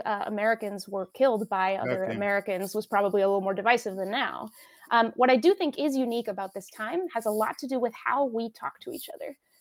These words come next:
Speaker 1: The technology, the media, the stories, the thoughts that we inspire, and the way that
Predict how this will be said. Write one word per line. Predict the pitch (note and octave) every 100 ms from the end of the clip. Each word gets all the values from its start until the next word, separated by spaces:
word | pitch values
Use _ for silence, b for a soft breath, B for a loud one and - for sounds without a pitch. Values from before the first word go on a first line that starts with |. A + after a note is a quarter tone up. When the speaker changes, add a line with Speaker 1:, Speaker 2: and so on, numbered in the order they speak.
| _
Speaker 1:
The | G#3+
technology, | G#3 - G#3 G#3+ A3+ G#3 F3+ G2+ - G#3+
the | G#3+
media, | G#3 A3 A3+ G#3 - D2+ - _ -
the |
stories, | G#3+ - A#3 A3+ A3+ G#3 F#3+
the | -
thoughts | F#3+ - G3+ - -
that | B3
we | A#3
inspire, | G#3+ G3 - A3+ A3+ A2+
and | - A3+
the | A3+
way | A3+ C4 C#4
that | A#3+ A#3 A#3